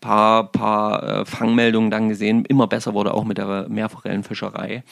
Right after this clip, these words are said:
Denn, ähm, dort war es dann richtig spürbar, dass es kälter war. Also selbst durch die Neoprenhose, mit der ich ja unterwegs bin, konnte man dann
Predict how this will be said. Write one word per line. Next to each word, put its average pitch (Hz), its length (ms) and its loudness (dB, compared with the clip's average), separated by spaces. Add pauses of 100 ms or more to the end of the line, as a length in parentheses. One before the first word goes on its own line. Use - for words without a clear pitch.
(540)
Denn, 110 440 6
ähm, 101 460 2
dort 117 220 2
war 104 100 2
es 101 100 -4
dann 104 200 -6 (120)
richtig - 340 -8
spürbar, - 360 -8
dass - 200 -12
es - 120 -14
kälter - 220 -8
war. - 80 -4
Also 101 160 -6
selbst 113 540 0
durch 131 240 2
die 120 120 -2
Neoprenhose, 113 960 2 (380)
mit 110 160 -2
der 113 140 4
ich - 120 -2
ja - 80 2
unterwegs 101 560 -2
bin, 104 240 -2 (300)
konnte 120 240 4
man 110 160 4
dann 104 240 -2